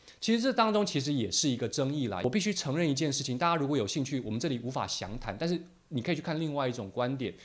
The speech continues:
台湾有一位中研院十余所的学者叫吴启纳教授呢，我其实有看过他相关的研究，包含他接受多维新闻，多维新闻一般来讲是中国的大外宣的媒体，那不过我认为他其实有一些东西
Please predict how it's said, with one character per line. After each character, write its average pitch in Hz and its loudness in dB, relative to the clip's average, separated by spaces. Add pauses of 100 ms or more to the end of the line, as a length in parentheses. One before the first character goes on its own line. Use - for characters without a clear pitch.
(180)
台 151 4
湾 190 6
有 123 4
一 110 0
位 139 2
中 151 -2
研 127 0
院 135 0
十 - -2
余 165 2
所 175 -2
的 101 -2
学 107 -4
者 107 -4
叫 113 0 (240)
吴 160 0
启 - 0
纳 123 0
教 117 2
授 107 -2
呢， 98 -6
我 98 -6
其 - -8
实 131 -4
有 113 0
看 123 -6
过 120 -4
他 117 -4
相 117 -6
关 117 -4
的 110 -4
研 101 -6
究， 120 -2 (240)
包 131 0
含 117 -4
他 123 -6
接 135 0
受 135 0
多 147 0
维 104 0
新 127 -4
闻， 98 -6
多 190 4
维 147 2
新 156 -4
闻 135 -2
一 156 -6
般 143 -2
来 113 -2
讲 104 -4
是 113 -2 (220)
中 147 -2
国 104 -4
的 110 -2
大 139 2
外 123 2
宣 120 -4
的 113 -2
媒 98 -6
体， 92 -10
那 135 -2
不 135 -6
过 160 2
我 113 2
认 135 -2
为 110 -2
他 113 -8
其 107 -6
实 107 -4
有 101 -4
一 - -6
些 - -8
东 120 -4
西 117 -6